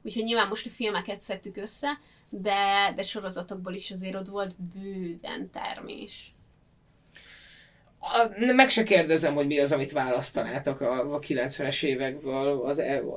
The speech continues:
Speaker 2: ha egy filmet lehetne, akkor mi az, amit választanátok, mert, mert én se tudok. Én se tudok. Annyi, annyi csodálatos dolog volt. Csak végignézzünk azon, hogy mit csinált Robin Williams a kilencvenes években, és már ott vagyok, hogy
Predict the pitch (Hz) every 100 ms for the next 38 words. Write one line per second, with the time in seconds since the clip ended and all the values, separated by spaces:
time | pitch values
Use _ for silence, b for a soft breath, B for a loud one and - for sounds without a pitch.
0 | - 139 143 139 143 - 143 120 135 -
1 | 127 139 131 - 117 127 139 - 131 127
2 | 135 131 131 139 135 139 - 135 139 147
3 | 135 143 139 - B B B B - 139
4 | 135 - _ - 196 170 - 117 123 107
5 | - - _ _ _ _ _ _ _ _
6 | _ _ _ _ _ - 185 170 147 -
7 | 135 - 208 180 151 - 156 160 151 160
8 | 135 131 135 135 - 135 131 131 131 139
9 | 180 220 240 180 160 156 147 143 151 165
10 | 139 131 151 180 - 156 156 143 147 151
11 | 170 - 143 139 147 139 139 139 131 127
12 | 127 139 135 127 131 131 131 135 131 135
13 | 131 131 131 - 135 127 127 127 - 123
14 | - 123 135